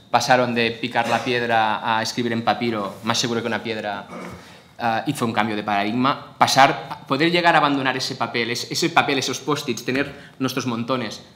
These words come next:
a electrónico, es un cambio que, que, más allá de que lo diga la treinta y nueve, es que se va a hacer y se po-, se podrá hacer, ese acompaña todo esto. Pero para hacerlo, el modelo lo que garantiza es el orden y la información y la transversalidad de todo, de todo ello. Ah, y,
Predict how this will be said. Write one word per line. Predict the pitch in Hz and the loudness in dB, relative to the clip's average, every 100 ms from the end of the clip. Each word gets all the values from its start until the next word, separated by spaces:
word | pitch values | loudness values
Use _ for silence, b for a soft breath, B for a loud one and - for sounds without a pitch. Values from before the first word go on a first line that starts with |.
| - _ - | -20 _ -2
a | 127 | 0
electrónico, | 120 117 127 143 151 190 | 0 -4 -4 -4 -4 -4
es | 127 | -2
un | 147 | -2
cambio | 151 151 160 | 0 0 0
que, | 135 - | -4 -8
que, | 110 107 - - | -12 -14 -16 -14
más | 123 147 | -2 0
allá | 165 156 | 4 2
de | 151 | 2
que | 143 | 0
lo | |
diga | 131 127 | 0 0
la | 120 | 0
treinta | 120 117 | -2 -4
y | 110 | -4
nueve, | 143 120 | -4 -4
es | - | -6
que | 113 | -6
se | 113 | 0
va | 123 | 4
a | |
hacer | 135 139 | 4 2
y | 113 | -4
se | - | -6
po-, | 123 135 | -8 -8
se | - 120 | -8 -6
podrá | 127 139 151 | -2 4 4
hacer, | 151 117 | 4 -4
ese | 120 156 - | -4 -6 -6
acompaña | 123 117 110 127 117 | -6 -6 -2 -2 -2
todo | 104 107 | -6 -8
esto. | 107 - 101 B B B B B B | -8 -10 -14 B B B B B B
Pero | 151 | 2
para | 147 143 | 6 6
hacerlo, | 143 190 185 208 262 - - - - | 4 2 2 0 0 -8 -20 -20 -6
el | 156 | 0
modelo | 147 147 170 | 4 4 6
lo | 180 160 | 6 6
que | 151 139 | 4 6
garantiza | 135 131 139 180 175 196 - - - | 4 4 2 -2 2 2 0 -8 -6
es | 143 | 0
el | 151 147 | 4 6
orden | 165 160 160 | 4 2 0
y | |
la | 135 | 0
información | 127 131 120 117 151 | 0 0 0 0 0
y | 143 | 2
la | 123 | 0
transversalidad | 123 123 120 - 117 127 | 0 -2 -4 -2 0 0
de | 127 | 0
todo, | 120 113 | -4 -4
de | 127 | -4
todo | 110 113 104 | -4 -2 -2
ello. | 104 101 95 B B B B B | -2 -4 -6 B B B B B
Ah, | 123 120 113 | -2 0 0
y, | 160 | -2